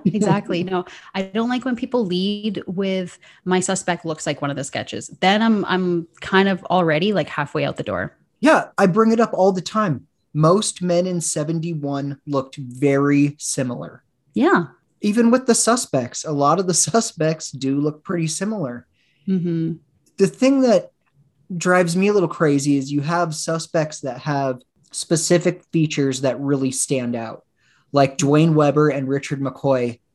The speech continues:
Speaker 1: have
Speaker 2: Yep.
Speaker 1: big Dumbo ears.
Speaker 2: Yep. Yep.
Speaker 1: And if you're going to describe someone and they have one very specific thing, that's the
Speaker 2: Mm-hmm.
Speaker 1: first thing you say.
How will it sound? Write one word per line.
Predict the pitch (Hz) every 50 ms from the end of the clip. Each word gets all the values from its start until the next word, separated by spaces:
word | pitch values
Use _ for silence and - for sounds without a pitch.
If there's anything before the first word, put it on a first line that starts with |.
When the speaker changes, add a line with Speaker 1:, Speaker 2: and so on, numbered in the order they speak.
| _ _ _ -
Speaker 1:
have | - 156 147 180
Speaker 2:
Yep. | 170 151
Speaker 1:
big | 151 147 143 135
Dumbo | 151 156 180 190 190 151 127 120 120
ears. | 120 123 113 104 - - - - _ _ _ _ _ -
Speaker 2:
Yep. | 175 175 - - - _ _ _ _ _ _ _ _ -
Yep. | 180 202 - - _ _ _ _ _ -
Speaker 1:
And | 196 208 208 202 196 190 185 - _ _ _ _ _ _ _
if | - 196 165 - -
you're | 170 196 190
going | 185 208 220 220 220 208
to | - 190
describe | 160 156 - - - - 175 170 170 180 190 180 165
someone | - - 160 143 139 131 127 123 120 123 123 120 - _ _ _ _ _ _ -
and | 170 156 156
they | 156 143
have | 139 131 147 170 170 160 143 139
one | 135 135 143 151 156 156 156 156 151 151 147 - _ _ _ _ _ _ _
very | 165 139 131 147 147 156 165 170 170
specific | 156 - - - 151 143 - - 156 147 151 151 139 -
thing, | - - 147 135 120 113 110 110 - _ _ _ _ _ _ _ _ -
that's | 185 160 185 180
the | 175 180
Speaker 2:
Mm-hmm. | 180 175
Speaker 1:
first | 170 175 160 156 -
thing | - 160 151
you | 147 139
say. | 139 - 147 123 113 - 104